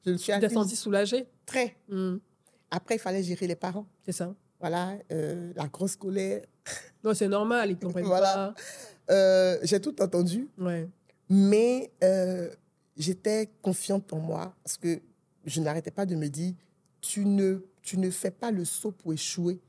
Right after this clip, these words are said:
Speaker 2: Mm.
Speaker 1: Tu n'as, tu ne peux pas te permettre d'échouer. »
Speaker 2: Exactement.
Speaker 1: Donc, tu t'arranges comme tu le peux, tu te bats comme tu le peux, mais il faudrait que tu sois structuré. Montre au monde que tu es quand même parti à l'école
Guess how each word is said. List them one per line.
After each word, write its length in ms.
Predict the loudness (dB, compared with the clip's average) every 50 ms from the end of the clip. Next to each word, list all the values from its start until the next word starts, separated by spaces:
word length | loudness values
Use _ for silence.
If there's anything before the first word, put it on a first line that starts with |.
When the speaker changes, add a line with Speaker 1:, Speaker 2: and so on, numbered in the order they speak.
| _ _
Speaker 2:
Mm. 100 | -10 -10 -10 -10 _ _ _
Speaker 1:
Tu 160 | -2 0 2
n'as, 180 | 2 2 0 -2
tu 200 | -4 -4 -2 -2
ne 80 | -2
peux 120 | -2 -4 -8
pas 240 | -2 -2 -2 -2 -2 -8 -18 -20 _ _ _ _
te 80 | 2 2
permettre 560 | 2 4 2 2 2 2 2 2 2 0 0 _ _ _ _ _ -6 -4
d'échouer. » 400 | -4 -2 -2 -4 -4 -6 -8 -6 -6
Speaker 2:
Exactement. 500 | -4 -2 -2 -2 -2 -6 -10 -10 -12 -14 -16 _ _ _ _ _
Speaker 1:
Donc, 240 | 0 0 0 0 -4
tu 160 | -10 -12 -4
t'arranges 640 | -2 -2 -2 0 0 -2 -2 -2 -4 -8 -12 -16 -20 _ _ _ _ _ _
comme 160 | -2 -2 -2
tu 180 | -2 -4 -6 -6
le 100 | -6 -6
peux, 220 | -4 -6 -6 -6 -6 _ _ _ _ _ _ _ _
tu 140 | -10 -10
te 140 | -2 -2 -2
bats 260 | -2 0 -2 -4 -4 -4 _ _ _ _ _ _
comme 160 | -10 -10 -10
tu 160 | -8 -10 -8
le 100 | -8 -8
peux, 220 | -8 -6 -6 -6 -6 -6 _ _ _ _ _ _ _ _ _ _ _
mais 200 | 4 4 4 4 0
il 80 | -4 -6
faudrait 480 | -4 -4 -4 -4 -4 2 2 2 2
que 140 | 2 0 -4
tu 180 | -4 -4 -4 -6
sois 360 | -4 0 0 0 0 -2 -6 -12 _ _ _ _ _ _ _ _
structuré. 640 | -12 -6 -4 -4 -4 -2 -2 0 0 0 0 -2 -4 -10 _ _ _ _ _ _ _
Montre 500 | 4 8 8 10 8 8 4 2 -6 -8 0
au 80 | 0 2
monde 320 | 4 4 4 2 2 0 -2
que 120 | -6 -8
tu 160 | -6 -4 -4
es 40 | -6
quand 160 | -4 -2 0
même 280 | 0 2 2 0 0 -2
parti 380 | -6 -12 -14 -12 -10 -6 -4
à 60 | -4 -4
l'école 360 | -6 -6 -4 -2 -2 -2